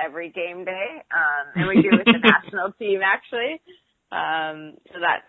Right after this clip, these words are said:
Speaker 1: a big part, too. And then, um, as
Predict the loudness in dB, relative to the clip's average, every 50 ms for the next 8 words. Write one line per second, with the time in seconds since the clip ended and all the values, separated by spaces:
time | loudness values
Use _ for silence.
0 | _ _ _ -6 -6 -4 -2 -4 -4 -4 -4 -4 -4 -4 -4 -8 _ _ -4 -2
1 | -2 -2 -2 -4 -2 0 2 2 2 2 2 -2 -4 -10 -12 _ _ _ _ _
2 | _ _ _ _ -4 -2 0 0 0 0 -2 -4 -6 -12 -16 -20 -20 -20 -20 _
3 | _ _ -12 -10 -10 -12 -14 -16